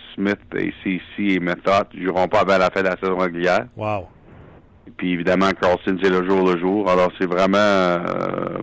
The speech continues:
Speaker 1: pas mal désastreux comme situation de blessure pour les Sénateurs, qui tout à coup est vraiment peut-être l'équipe que Tampa mise, euh, mise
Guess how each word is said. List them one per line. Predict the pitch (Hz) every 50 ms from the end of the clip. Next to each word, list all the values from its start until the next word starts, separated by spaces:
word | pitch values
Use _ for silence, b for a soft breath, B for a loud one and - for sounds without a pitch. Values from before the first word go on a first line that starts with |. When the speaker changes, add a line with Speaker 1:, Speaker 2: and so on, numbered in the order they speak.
| - -
Speaker 1:
pas | 92 92
mal | 95 107 107 95
désastreux | 95 101 98 92 98 92 - - - - 92 98 107 104 95
comme | - 98 90 87 - - - -
situation | - - 95 90 87 87 - - - 104 98 101
de | 95 92
blessure | 85 85 87 90 - - - 101 92 87
pour | 92 90
les | 90 -
Sénateurs, | - 90 90 90 - - 95 98 101 107 - B B B B B B B B B B - -
qui | - 107
tout | - - - - -
à | -
coup | - - 139 156 151
est | 120 110
vraiment | 101 104 107 104 120 131 127
peut-être | 110 113 - 127 131 127 -
l'équipe | 101 101 - 131 131 -
que | - 101 98
Tampa | - - 110 104 98 - 120 107
mise, | 101 113 135 156 156 - - - - - _ _ b b b b b b b b b b b - -
euh, | 98 92 90 90 90 87 87 85
mise | 87 101 113 113 104